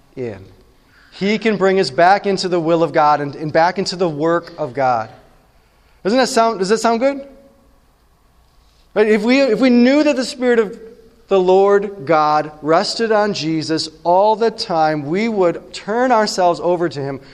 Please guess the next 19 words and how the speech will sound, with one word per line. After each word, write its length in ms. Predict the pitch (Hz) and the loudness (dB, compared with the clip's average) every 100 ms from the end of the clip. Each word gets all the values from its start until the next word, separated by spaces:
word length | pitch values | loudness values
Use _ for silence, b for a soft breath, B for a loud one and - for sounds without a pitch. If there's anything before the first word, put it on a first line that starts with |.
| B | B
all 140 | 160 | 0
the 60 | 170 | 0
time. 200 | 185 143 B B | 0 -4 B B
What 120 | 214 | 2
do 60 | |
you 60 | 262 | 2
think 160 | 240 208 | 0 2
happened 300 | 220 196 180 | 2 2 0
when 120 | 165 | 0
Jesus 320 | 190 208 180 | -2 -4 -4
announced 420 | 165 160 190 185 | -2 0 -2 -4
this 200 | 139 127 | -8 -8
to 160 | - 160 | -8 -6
the, 300 | 143 135 - B B B B | -2 -2 -4 B B B B
to 120 | 180 | 0
his, 280 | 170 170 160 | 0 0 0
uh, 240 | 143 131 127 147 | 0 -2 -6 -12
home 240 | 143 190 185 | -4 -2 -2
church? 440 | 170 131 120 - | -4 -8 -8 -14